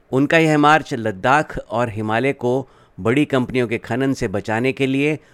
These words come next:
और दुनिया को तेज़ी से हो रहे जलवायु परिवर्तन के खतरे से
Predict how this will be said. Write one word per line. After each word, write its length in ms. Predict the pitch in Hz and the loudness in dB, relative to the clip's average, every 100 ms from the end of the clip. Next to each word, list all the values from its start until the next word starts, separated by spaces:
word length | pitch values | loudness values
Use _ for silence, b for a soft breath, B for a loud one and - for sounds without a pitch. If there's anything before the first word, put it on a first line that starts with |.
| b _ | b _
और 120 | - 95 | -8 -2
दुनिया 340 | 123 139 151 | 2 4 2
को 240 | 147 135 135 | 2 0 0
तेज़ी 360 | - 120 123 | -2 -2 -2
से 180 | 107 120 | -4 -4
हो 180 | 98 127 | 0 0
रहे 420 | 127 113 117 135 b b b _ | 2 0 -2 -4 b b b _
जलवायु 420 | 110 104 117 143 147 | -4 0 2 2 0
परिवर्तन 560 | 127 120 113 107 117 | 0 0 -2 -2 -4
के 100 | 110 | -4
खतरे 400 | 107 117 131 127 | -6 -6 -4 -4
से 200 | 117 117 | -4 -4